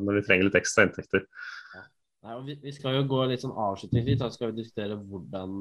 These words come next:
Speaker 2: investoren kan på en måte, du og jeg da, kan utnytte dette her til vår fordel, da.
Speaker 1: Mm.
Speaker 2: Eh, fordi det er jo slik at hvis du, hvis du på en måte klarer å plukke opp dette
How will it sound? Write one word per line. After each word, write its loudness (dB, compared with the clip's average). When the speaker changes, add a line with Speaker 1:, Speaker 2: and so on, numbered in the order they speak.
Speaker 2:
investoren -10
kan -6
på -20
en -10
måte, -8
du -10
og -4
jeg -2
da, 0
kan -4
utnytte -10
dette -8
her -6
til -8
vår -10
fordel, 0
da. -2
Speaker 1:
Mm. 12
Speaker 2:
Eh, 6
fordi -4
det 0
er -4
jo -12
slik -8
at -10
hvis -10
du, -8
hvis -14
du -16
på -16
en -2
måte -6
klarer -2
å -20
plukke -8
opp -14
dette -6